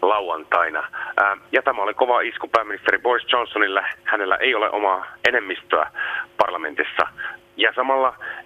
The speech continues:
D U P-puolueen vastarinta voi saada konservatiivipuolueen kovimman linjan E U-eromieliset äänestämään sopimusta vastaan myös, mutta ei sopimuksen tyrmääminen missään nimessä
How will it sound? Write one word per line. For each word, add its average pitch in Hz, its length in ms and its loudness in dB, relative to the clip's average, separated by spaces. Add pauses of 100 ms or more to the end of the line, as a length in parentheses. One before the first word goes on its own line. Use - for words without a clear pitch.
D 110 180 4
U 120 120 -8
P-puolueen 135 640 2
vastarinta 117 500 0
voi 113 160 0
saada 110 220 2
konservatiivipuolueen 107 1400 0
kovimman 110 520 0
linjan 98 420 0 (440)
E 107 180 2
U-eromieliset 95 1200 0
äänestämään 87 680 2
sopimusta 90 520 -2
vastaan 90 420 2
myös, 113 280 2
mutta 123 340 0 (560)
ei 117 180 4
sopimuksen 156 460 0
tyrmääminen 135 500 2
missään 127 320 0
nimessä 113 380 0